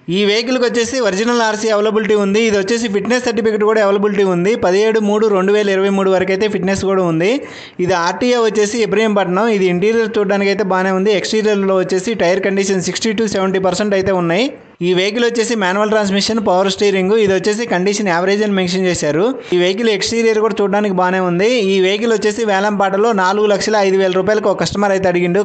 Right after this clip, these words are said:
కాకపోతే అతనికి ఇవ్వలేదు. ఈ వెహికల్ ఓల్డ్ అయింది. ఈ వెహికల్ ప్రైస్ వచ్చేసి నాలుగు లక్షల యాభై వేల నుంచి ఐదు లక్షల యాభై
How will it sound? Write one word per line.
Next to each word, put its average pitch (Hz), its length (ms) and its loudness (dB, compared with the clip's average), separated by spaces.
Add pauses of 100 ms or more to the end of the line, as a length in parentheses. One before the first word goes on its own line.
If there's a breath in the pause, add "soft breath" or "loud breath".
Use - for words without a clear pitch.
కాకపోతే 180 280 0
అతనికి 170 280 -2
ఇవ్వలేదు. 180 320 2 (120)
ఈ - 100 4
వెహికల్ 180 340 0
ఓల్డ్ 180 220 2
అయింది. 151 280 0 (760 loud breath)
ఈ 208 40 2 (100)
వెహికల్ 226 320 -2
ప్రైస్ 220 260 0
వచ్చేసి 208 280 -2 (140)
నాలుగు 214 280 2
లక్షల 214 280 0
యాభై 202 240 0
వేల 196 180 0
నుంచి 202 120 -2 (100)
ఐదు 202 180 2
లక్షల 196 260 -2
యాభై 185 180 2